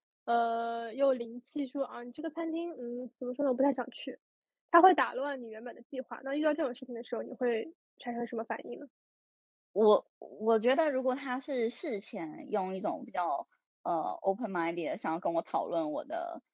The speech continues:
Speaker 2: 行程的内容的话，我会觉得还蛮好的。就是至少我可以确保，就是我，我的行程，修改后的行程是更满足于大家的需求的。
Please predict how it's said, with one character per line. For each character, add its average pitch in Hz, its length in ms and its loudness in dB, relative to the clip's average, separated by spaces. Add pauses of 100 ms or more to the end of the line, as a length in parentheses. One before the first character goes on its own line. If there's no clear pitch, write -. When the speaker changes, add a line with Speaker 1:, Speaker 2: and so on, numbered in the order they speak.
Speaker 2:
行 175 340 -8
程 165 340 -4
的 151 160 0
内 185 240 -4
容 101 160 -4
的 - 100 -6
话， 151 220 -4
我 - 40 -2
会 214 140 -2
觉 165 140 -4
得 139 80 -2
还 - 100 -6
蛮 139 340 -6
好 - 300 -4
的。 - 320 -12
就 202 140 -2
是 190 360 -2 (460)
至 302 180 0
少 160 400 0 (460)
我 185 160 -2
可 262 160 0
以 226 60 2
确 226 320 2
保， 67 520 -4
就 196 140 -10
是 226 140 -4
我， 120 340 -4 (160)
我 - 100 -2
的 185 120 0
行 196 260 -8
程， 190 320 -4 (120)
修 262 180 -2
改 226 160 -2
后 220 180 0
的 185 100 0
行 170 280 -10 (160)
程 160 200 -6
是 220 120 -8
更 208 160 0
满 160 240 -10
足 139 100 -10
于 135 140 -8
大 175 180 -2
家 143 160 -2
的 110 100 -2
需 - 360 -6
求 - 180 -6 (140)
的。 - 120 -10